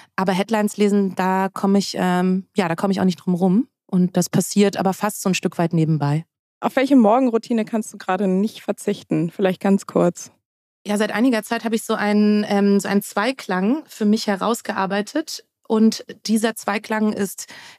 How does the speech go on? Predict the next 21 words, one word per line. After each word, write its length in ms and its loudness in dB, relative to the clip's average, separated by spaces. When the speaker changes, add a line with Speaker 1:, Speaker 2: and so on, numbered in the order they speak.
Speaker 1:
Klarheit 460 0
und 120 -2
Energie, 580 4
weil 120 0
das 140 -4
so 60 0
die 120 -4
beiden 260 0
Dinge 240 2
sind, 280 2
die 80 2
ich 80 -4
sehr 340 2
wertschätze, 560 0
bei 120 0
anderen 300 4
Menschen 320 2
als 220 -2
auch 100 -2
bei 160 0
mir, 300 6